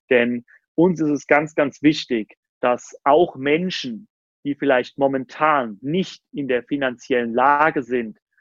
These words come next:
sich ein hochpreisiges Seminar zu kaufen, wir möchten trotzdem, dass auch diese Menschen die Möglichkeit haben, mal einen Tag mit uns zu arbeiten und zu sehen, was möglich ist. Denn heutzutage ist auch so viel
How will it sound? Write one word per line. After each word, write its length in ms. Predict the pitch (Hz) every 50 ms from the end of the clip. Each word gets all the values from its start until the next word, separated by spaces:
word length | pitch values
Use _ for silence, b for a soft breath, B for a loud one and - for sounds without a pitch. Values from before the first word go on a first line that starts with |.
| _ _
sich 280 | _ - 139 127 - -
ein 320 | 127 120 117 117 117 110 - _ _ _ _ _ _ _ _ _ _ _ _ _ -
hochpreisiges 880 | - 165 202 196 - - 139 139 135 139 135 120 127 120 123 117 -
Seminar 460 | - 131 127 127 123 127 131 143 151 -
zu 120 | - 131
kaufen, 640 | - - - 147 147 160 156 156 - 120 110 98 - _ _ _ _ _ _ _
wir 80 | - 123
möchten 340 | 127 131 131 - - 135 -
trotzdem, 680 | - - 156 175 170 - - - 143 135 120 110 104 - _ _ _ _
dass 200 | - 131 - -
auch 260 | - 151 151 160 156
diese 300 | - 180 175 175 156 165
Menschen 480 | 165 156 156 160 160 151 - - 123 107
die 120 | 120 120
Möglichkeit 680 | 123 143 156 170 160 - 151 135 - - 131 127 - -
haben, 280 | 123 127 135 135 139
mal 120 | 131 123 117
einen 120 | 120 -
Tag 320 | - - 156 156 151 -
mit 120 | 147 127 143
uns 220 | 143 139 - _
zu 140 | - - 135
arbeiten 560 | 131 135 151 147 151 147 143 143 139 - 131
und 200 | 127 135 131 -
zu 120 | - 127 117
sehen, 500 | 104 - 135 139 151 165 170 156 b b b b b -
was 200 | 123 - - 135
möglich 480 | 131 147 165 165 - 165 156 147 -
ist. 280 | 147 147 143 - - _ _ _ _ _ -
Denn 340 | 131 131 131 131 127 - _ _ _ _ _
heutzutage 600 | - - 175 160 - 151 - 156 160 170 165 156 143
ist 100 | - 131
auch 160 | 135 123 117
so 220 | 120 - 160 190
viel 200 | 180 - 170 156